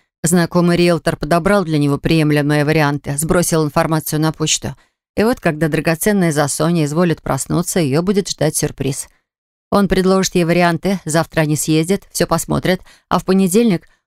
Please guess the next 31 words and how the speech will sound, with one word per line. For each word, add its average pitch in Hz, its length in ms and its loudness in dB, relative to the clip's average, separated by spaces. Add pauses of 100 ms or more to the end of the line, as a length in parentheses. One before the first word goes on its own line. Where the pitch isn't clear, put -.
(140)
он 214 120 2
заключит 190 420 0
договор 185 520 0
и 175 140 2
сделает 185 480 0
свою 165 220 0
невесту 160 400 0
владелицей 151 600 0
двушки 165 500 -2
в - 80 -16
центре 165 360 0
Анапы. 147 400 -2 (480)
В - 20 -20
конце 185 240 0
концов, 220 320 -2
квартира — 190 420 0
неплохая 175 500 0
инвестиция, 170 640 -2 (320)
собственность, - 500 -2
которая 160 320 0
потом 156 320 -2
перейдет 160 360 0
к - 60 -8
его 147 160 0
сыну 180 340 0
или 143 120 0
дочке. 156 460 -2 (420)
Так 185 180 -2
он 175 120 2
себя 156 240 0
успокаивал. 139 680 -4